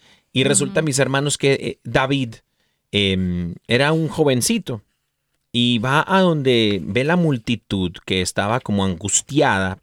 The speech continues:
Speaker 1: porque tenían a un gigante delante que quería derre-, derrotarles, que no los dejaba avanzar. Y resulta que David pregunta a, a, a todos, a sus hermanos primero, les pregunta, "Oye, este, les traje comida, pero pues...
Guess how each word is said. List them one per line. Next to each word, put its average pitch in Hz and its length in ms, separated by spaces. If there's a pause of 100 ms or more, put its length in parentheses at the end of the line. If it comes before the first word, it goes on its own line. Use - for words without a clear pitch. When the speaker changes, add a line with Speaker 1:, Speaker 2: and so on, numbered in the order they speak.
Speaker 1:
porque 98 400
tenían 110 480
a 98 160
un 123 260
gigante 110 580
delante 90 520
que 95 100
quería 95 380
derre-, 90 240 (140)
derrotarles, 90 920 (560)
que 120 100
no 120 120
los 143 180
dejaba 123 560
avanzar. 92 880 (720)
Y 131 120
resulta 131 520 (160)
que 110 520 (200)
David 127 400
pregunta 139 640
a, 104 460
a, 104 300
a 107 60
todos, 135 420
a 110 80
sus - 180
hermanos 139 400
primero, 151 420
les 131 200
pregunta, 131 280
"Oye, 233 200
este, 120 240
les 107 100
traje 185 240
comida, 180 380
pero 123 280
pues... - 320